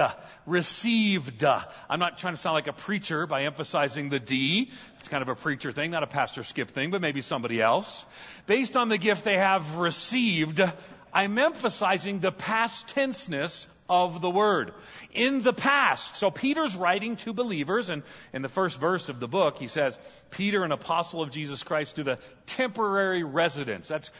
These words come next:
code word for, for those who are, this is not of their world, this, their home is not of this world, the believers. So this passage is written to Christians,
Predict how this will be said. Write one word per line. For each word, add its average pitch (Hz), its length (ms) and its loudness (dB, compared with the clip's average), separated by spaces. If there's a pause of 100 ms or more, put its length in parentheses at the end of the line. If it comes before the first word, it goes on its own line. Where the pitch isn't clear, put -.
(140)
code 185 360 2
word 160 320 0
for, 131 240 -2 (220)
for 139 100 -2
those 180 240 2
who 165 80 2
are, 147 60 0
this 170 180 -4
is 156 100 -8
not 175 220 4
of 160 120 -2
their 165 120 2
world, 160 340 0
this, 170 200 -6
their 160 160 -2
home 175 260 0
is 156 100 -8
not 165 160 0
of 151 80 -2
this 151 180 -6
world, 151 360 2
the 175 60 -2
believers. 226 720 -2 (380)
So 226 240 4
this 254 300 0
passage 220 640 0
is 185 260 -2
written 202 480 0 (120)
to 196 260 2 (280)
Christians, 196 840 0